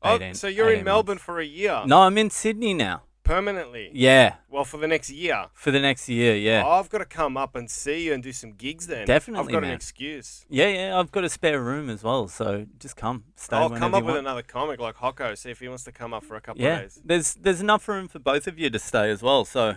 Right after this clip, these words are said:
Speaker 1: I'll
Speaker 2: it's all
Speaker 1: get
Speaker 2: good.
Speaker 1: our own place, but just to do some gigs and fuck around. I've never done, I did that circuit in two thousand and seven.
Speaker 2: Oh, really?
Speaker 1: I just did the store and a couple of other gigs and left.
Speaker 2: Yeah, the store's pretty cool.
Speaker 1: I
Speaker 2: There,
Speaker 1: don't even
Speaker 2: there's
Speaker 1: know if it, they're happening. Like Manly Boat Shed, is that still?
Speaker 2: That,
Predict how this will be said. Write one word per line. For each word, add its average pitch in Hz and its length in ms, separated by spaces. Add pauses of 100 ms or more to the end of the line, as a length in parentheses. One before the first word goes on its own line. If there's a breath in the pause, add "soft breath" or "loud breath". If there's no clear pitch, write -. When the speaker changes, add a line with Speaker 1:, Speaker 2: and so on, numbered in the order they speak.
(120)
Speaker 1:
I'll 104 100
Speaker 2:
it's 147 80
all 139 100
Speaker 1:
get 127 80
Speaker 2:
good. 147 140
Speaker 1:
our 139 60
own 143 80
place, 123 200
but 127 160
just 185 200
to 117 60
do 107 120
some 98 240
gigs 120 380
and 104 80
fuck 110 240
around. 123 320
I've 120 100
never 165 220
done, 123 280
I 165 160
did 202 260
that 185 180
circuit 139 340
in 110 80
two 127 180
thousand 113 360
and 90 100
seven. 107 460 (180)
Speaker 2:
Oh, 104 160
really? 101 560
Speaker 1:
I 123 80
just 131 160
did 147 160
the 101 60
store 127 500
and 110 100
a 107 40
couple 110 280
of 98 120
other 113 180
gigs 104 260
and 92 140
left. 98 560 (120)
Speaker 2:
Yeah, 101 240
the 101 100
store's 123 360
pretty 107 320
cool. 110 460
Speaker 1:
I - 20
Speaker 2:
There, 156 180
Speaker 1:
don't 185 120
even 220 60
Speaker 2:
there's 185 160
Speaker 1:
know 135 160
if 117 180
it, 107 140
they're 110 120
happening. 135 460
Like 101 140
Manly 131 500
Boat 127 320
Shed, 165 380
is 117 140
that 123 220
still? - 200
Speaker 2:
That, 147 260